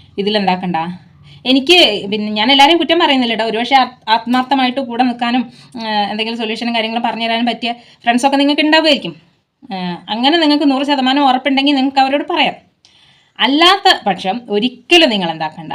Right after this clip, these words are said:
പ്രത്യേകിച്ച് ഇങ്ങനെയുള്ള വിഷയങ്ങളിലും ഒരാളെയും വിശ്വസിക്കണ്ട. ഏ? ഇതിൻ്റെ ഇടയ്ക്ക് ഞാൻ ഏതോ ഒരു വീഡിയോൻ്റെ ഇടയിൽ ഒരു കമന്റ് ഞാൻ വായിച്ചിട്ടുണ്ട്. എന്താണെന്നറിയോ?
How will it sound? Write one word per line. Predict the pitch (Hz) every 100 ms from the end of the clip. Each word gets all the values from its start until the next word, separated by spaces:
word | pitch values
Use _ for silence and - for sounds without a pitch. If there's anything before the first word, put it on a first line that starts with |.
| 165
പ്രത്യേകിച്ച് | 233 240 311 349 339
ഇങ്ങനെയുള്ള | 208 180 165
വിഷയങ്ങളിലും | 156 160 156 151 147 190 _ _ _
ഒരാളെയും | 208 285 262 233
വിശ്വസിക്കണ്ട. | 180 156 - - - - _ _ _ _ _ _ _ _
ഏ? | 185 226 - _ _ _ - _ _ _ _ _ _ _ _ _ - - _ -
ഇതിൻ്റെ | 247 269 269
ഇടയ്ക്ക് | 247 269
ഞാൻ | 240 226
ഏതോ | 240
ഒരു | 311 294
വീഡിയോൻ്റെ | 226 214 214
ഇടയിൽ | 196 190
ഒരു | 196
കമന്റ് | 190 180 180 185 - -
ഞാൻ | 202 180
വായിച്ചിട്ടുണ്ട്. | 165 170 180 180 185 - - - 190
എന്താണെന്നറിയോ? | 190 185 175 170